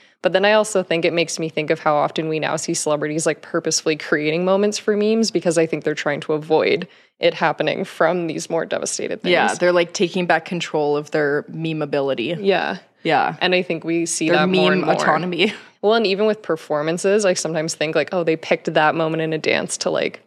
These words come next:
Speaker 1: become a meme or, like, a gif or something." And, like,
Speaker 2: Yeah,
Speaker 1: they're
Speaker 2: even, like,
Speaker 1: thinking about
Speaker 2: Olivia
Speaker 1: it.
Speaker 2: Rodrigo has been putting out songs specifically because she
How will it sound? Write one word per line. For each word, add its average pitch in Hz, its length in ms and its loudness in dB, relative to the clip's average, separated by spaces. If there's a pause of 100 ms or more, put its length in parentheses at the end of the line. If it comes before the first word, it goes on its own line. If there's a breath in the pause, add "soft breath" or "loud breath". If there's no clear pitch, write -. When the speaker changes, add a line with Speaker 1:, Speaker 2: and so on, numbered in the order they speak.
(100)
Speaker 1:
become 165 280 -4
a 156 80 -4
meme 151 280 -6
or, 165 100 -2
like, - 180 0
a - 80 -2
gif - 240 -6
or - 120 -6
something." 196 500 -4
And, 185 120 -6
like, - 60 0
Speaker 2:
Yeah, 330 140 6
Speaker 1:
they're - 80 2
Speaker 2:
even, 226 160 4
like, 247 140 4
Speaker 1:
thinking 160 200 2
about 196 120 4
Speaker 2:
Olivia 208 180 4
Speaker 1:
it. 202 80 0
Speaker 2:
Rodrigo 175 540 2
has 151 100 0
been 160 160 -2
putting 160 240 -4
out - 140 0
songs 151 560 -2
specifically 170 720 0
because 160 260 -4
she 151 380 -2